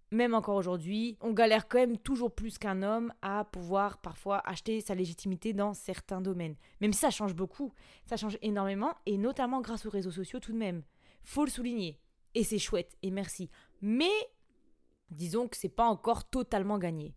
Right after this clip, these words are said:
Disons que toujours, tu vas voir quand même des femmes qui vont justement faire des pieds de nez un peu à, à la société et surtout aux bien-pensants. Ces femmes-là, le plus souvent, c'est des femmes qui,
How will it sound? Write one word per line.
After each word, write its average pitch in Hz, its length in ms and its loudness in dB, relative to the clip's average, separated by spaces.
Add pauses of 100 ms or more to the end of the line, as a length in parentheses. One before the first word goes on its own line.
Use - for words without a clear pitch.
(440)
Disons 220 240 0
que 240 100 -4
toujours, 240 380 0 (720)
tu - 160 -8
vas 226 120 8
voir 220 180 2
quand 247 100 2
même 240 100 2
des 220 120 2
femmes 240 260 0
qui 220 160 -6
vont 208 280 -4 (180)
justement 220 720 0 (340)
faire 240 240 0
des 202 140 4
pieds - 180 -2
de 214 120 2
nez 220 160 2
un 190 100 2
peu 208 300 2
à, 165 280 -4 (160)
à 190 80 -6
la 185 160 -2
société 220 540 -4
et 233 100 0
surtout - 420 -2
aux 202 120 4
bien-pensants. 202 800 -2
Ces 226 160 -4
femmes-là, 196 260 0
le 220 100 0
plus - 120 -6
souvent, 208 260 -2
c'est - 180 -8
des 156 120 -10
femmes 196 240 -4
qui, 165 480 -14